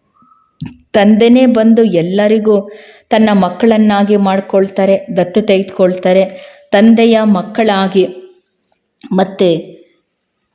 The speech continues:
ಜಗಳಗಳು ಸಮಾಪ್ತಿಯಾಗ್ಬಿಡುತ್ತೆ. ಒಬ್ಬ ತಂದೆ ಮಕ್ಕಳನ್ನೋ ಜ್ಞಾನ ಇದ್ರೆ ಸತ್ಯುಗದಲ್ಲಿ ಯಾವುದೇ ಜಗಳಗಳು ಇರಲ್ಲ.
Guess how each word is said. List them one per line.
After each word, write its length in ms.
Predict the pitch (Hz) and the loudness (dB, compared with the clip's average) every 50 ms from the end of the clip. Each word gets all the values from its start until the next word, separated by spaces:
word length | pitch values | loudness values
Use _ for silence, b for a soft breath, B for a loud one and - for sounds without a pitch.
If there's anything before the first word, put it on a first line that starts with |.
| _ _ _ _ _ _ _ _ _ _ _ _ _ _ _ _ _ _ _ _ - - | _ _ _ _ _ _ _ _ _ _ _ _ _ _ _ _ _ _ _ _ -10 -6
ಜಗಳಗಳು 840 | 160 214 202 190 196 208 226 226 226 208 214 196 175 156 175 214 233 | -2 0 0 0 2 0 0 0 0 0 -2 -2 -2 -2 -4 -6 -8
ಸಮಾಪ್ತಿಯಾಗ್ಬಿಡುತ್ತೆ. 1200 | - - - 226 226 240 254 254 247 - - 254 247 226 220 220 214 214 214 214 214 214 208 196 | -8 -6 -4 0 0 0 0 -2 -4 -4 -4 -2 0 0 0 0 -2 0 0 0 0 -2 -2 -2
ಒಬ್ಬ 340 | 185 190 185 180 190 208 | 0 0 -2 -2 -2 -2
ತಂದೆ 420 | 202 208 208 196 196 202 196 202 202 | -2 -2 -2 -4 -4 -2 -2 -2 -2
ಮಕ್ಕಳನ್ನೋ 760 | 202 196 190 190 196 - 202 196 190 196 196 196 190 185 175 | -2 -4 -6 -8 -6 -4 -2 -2 -2 -2 -4 -4 -6 -6 -6
ಜ್ಞಾನ 280 | 180 175 175 185 190 190 | -4 -2 -2 0 0 -2
ಇದ್ರೆ 340 | 185 185 185 185 185 185 196 - B B B B B B B | -2 -4 -4 -6 -8 -10 -10 -12 B B B B B B B
ಸತ್ಯುಗದಲ್ಲಿ 880 | B - 240 226 226 - 262 269 262 233 254 247 233 247 247 247 247 208 | B -2 -2 -2 -2 -2 0 0 2 2 2 2 2 2 2 2 2 0
ಯಾವುದೇ 460 | 170 143 151 170 190 190 220 233 240 | 0 -2 -2 -4 -2 0 2 2 2
ಜಗಳಗಳು 680 | 220 233 220 208 220 220 220 220 220 214 220 220 214 214 | 2 0 -2 0 0 0 0 0 0 0 0 0 2 2
ಇರಲ್ಲ. 380 | 220 214 208 202 208 208 202 | 2 2 2 2 0 -2 -4